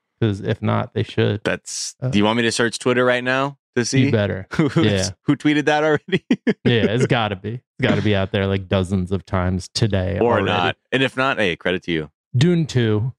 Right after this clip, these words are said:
Speaker 2: Oh, yeah. Okay, I'm ready for that.
Speaker 1: I am too. 'Cause the first one wasn't a full movie.
Speaker 2: Oh,
Speaker 1: so I'm
Speaker 2: Jack.
Speaker 1: ready for them to
Speaker 2: June
Speaker 1: release the
Speaker 2: fifth,
Speaker 1: second half.
Speaker 2: twenty twenty-one. Doug Benson.
Speaker 1: Doug Benson, <laughs> June fifth,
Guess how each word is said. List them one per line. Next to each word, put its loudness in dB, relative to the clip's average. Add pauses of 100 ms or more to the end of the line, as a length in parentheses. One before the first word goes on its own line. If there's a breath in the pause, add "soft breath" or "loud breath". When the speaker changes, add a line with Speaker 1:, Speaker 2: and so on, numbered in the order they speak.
(160)
Speaker 2:
Oh, 0
yeah. 0
Okay, 0
I'm -4
ready 0
for -6
that. 0 (260)
Speaker 1:
I 0
am 0
too. -2 (420)
'Cause 0
the 0
first -2
one 0
wasn't 0
a -4
full -2
movie. -2
Speaker 2:
Oh, 0
Speaker 1:
so 0
I'm 2
Speaker 2:
Jack. 2
Speaker 1:
ready 0
for -4
them 0
to 0
Speaker 2:
June 2
Speaker 1:
release -2
the 0
Speaker 2:
fifth, -2
Speaker 1:
second -2
half. -
Speaker 2:
twenty 0
twenty-one. -4 (720)
Doug -2
Benson. -6 (500)
Speaker 1:
Doug 0
Benson, 0
<laughs> -16
June 2
fifth, -2